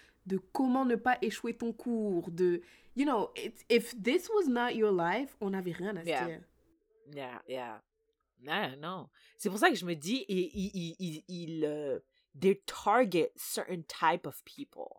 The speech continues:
Speaker 1: Il y a des gens qui disent, euh, ils te font croire que, ouais, mais toi, t'es plus mature que les femmes de ton âge et tout.
Speaker 2: Arc ! Eh, ça me fait,
Speaker 1: Nanani,
Speaker 2: eh, ça me
Speaker 1: nanana.
Speaker 2: dégoûte. Carrément, j'ai la chair de poule quand tu commences à parler comme ça.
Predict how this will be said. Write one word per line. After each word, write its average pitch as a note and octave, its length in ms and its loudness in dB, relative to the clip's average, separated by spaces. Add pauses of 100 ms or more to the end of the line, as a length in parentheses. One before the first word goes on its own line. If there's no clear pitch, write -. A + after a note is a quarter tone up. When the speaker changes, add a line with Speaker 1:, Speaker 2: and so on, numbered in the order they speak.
(180)
Speaker 1:
Il A#3 60 0
y A3 40 6
a G#3+ 60 6
des G#3+ 100 2
gens B3+ 160 0
qui A#3+ 140 -4
disent, G3+ 340 -2
euh, F#3 240 4 (100)
ils G#3+ 100 2
te - 60 -8
font G#3 140 -2
croire G#3+ 280 0
que, G#3 100 -2
ouais, F#3 240 -2
mais F#3 140 -8
toi, G#3 140 -4
t'es - 120 -8
plus - 180 -10
mature F#3+ 440 -8
que - 100 -8
les - 80 -8
femmes F3+ 260 -6
de F#3 100 -4
ton F3+ 280 -8
âge F#3 420 -6
et - 80 -10
tout. F#3+ 100 -6
Speaker 2:
Arc ! A#3 1040 10
Eh, F#3+ 240 6
ça F#3 200 2
me F3 100 -6
fait, E3 180 2
Speaker 1:
Nanani, C#3+ 120 -2
Speaker 2:
eh, F3+ 80 2
ça - 120 -6
me - 60 -8
Speaker 1:
nanana. - 40 -14
Speaker 2:
dégoûte. E3+ 500 -6
Carrément, F3 260 -6
j'ai D3+ 140 -6
la C3+ 100 -4
chair G3 160 -4
de F#3 100 -2
poule E3+ 180 -8
quand E3+ 100 -10
tu - 100 -14
commences D3 200 -14
à C#3+ 40 -18
parler C3 220 -4
comme B2+ 120 -16
ça. G#2+ 240 -8